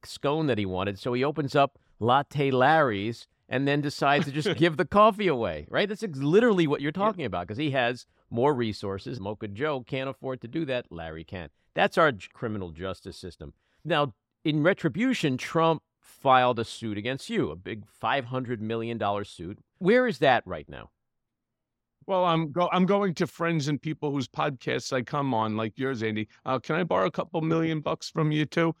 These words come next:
Speaker 2: You know, I gotta, I figure if I go to twenty-five, you know, really wealthy friends, you know, and I take twenty million from each of 'em, you know, uh, I can pay 'em."
Speaker 1: Mm-hmm.
Speaker 2: Right? Where is it? Uh, you know, w-, we had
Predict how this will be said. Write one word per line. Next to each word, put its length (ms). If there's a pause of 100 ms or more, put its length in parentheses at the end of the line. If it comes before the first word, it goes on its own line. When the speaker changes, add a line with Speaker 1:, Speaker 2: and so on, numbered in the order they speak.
(140)
Speaker 2:
You 120
know, 60
I 120
gotta, 280 (140)
I 140
figure 320
if 120
I 140
go 240
to 80
twenty-five, 1000
you 160
know, 160
really 400
wealthy 480
friends, 640 (220)
you 100
know, 120
and 80
I 80
take 240
twenty 280
million 400
from 260
each 220
of 160
'em, 200 (260)
you 80
know, 60
uh, 520 (640)
I 60
can 120
pay 180
'em." 120 (320)
Speaker 1:
Mm-hmm. 200
Speaker 2:
Right? 220
Where 300
is 140
it? 200
Uh, 260 (180)
you 160
know, 260 (220)
w-, 240
we 180
had 400